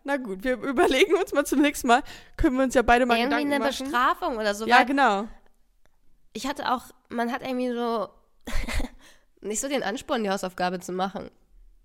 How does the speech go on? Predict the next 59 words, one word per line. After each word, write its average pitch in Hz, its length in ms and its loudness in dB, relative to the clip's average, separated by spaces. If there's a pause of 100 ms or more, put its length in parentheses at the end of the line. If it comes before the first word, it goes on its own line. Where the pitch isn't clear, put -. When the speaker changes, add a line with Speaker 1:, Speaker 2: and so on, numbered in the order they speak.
(560)
Speaker 2:
Also 202 220 2
klar 247 200 2
könnte 277 160 4
ich 339 60 4
Speaker 1:
Nee, - 60 6
Speaker 2:
jetzt 214 100 2
Speaker 1:
ne? 220 100 2
Speaker 2:
nicht 240 120 0
hinsetzen 233 440 -6
und 214 40 -4
sagen, 208 160 -4
"Ja, 208 100 0
ich 226 80 -4
hab 220 100 -8
jeden 233 380 0
Tag 233 280 0
zehn 247 120 -4
Minuten 220 180 -6
Sport 220 240 -4
gemacht", 247 220 2
<laughs> - 0 -
hab - 100 0
ich - 160 -6
aber 196 140 0
nicht. 202 320 -2 (320)
<laughs> 240 80 4 (580)
Speaker 1:
Ich - 140 -2
hab's 285 60 2
Speaker 2:
Hatte 240 140 -2
ich 285 60 4
Speaker 1:
halt 269 100 2
auch 233 80 -2
Speaker 2:
auch - 40 -18
Speaker 1:
vergessen 254 420 -2
teilweise 190 500 -6
so. 185 220 -8 (240)
Speaker 2:
Ich - 160 -2
schaff's 302 320 0
halt 330 180 -4
im - 60 -6
Moment 233 280 -2
nicht 247 120 -6
mal 233 180 -4
zu 247 120 -8
meditieren 220 800 -4
und 196 160 -4
das 226 120 0
ist - 80 -8
schon 240 120 -2
ein 226 40 -4
schlechtes 220 280 -4
Speaker 1:
Ja. 202 140 -2
Speaker 2:
Zeichen. 220 280 -2
Irgendwie 233 240 -4
bin 233 140 -2
ich 233 120 -4
so 247 60 -4
ein 233 60 -6
bisschen, 254 400 -6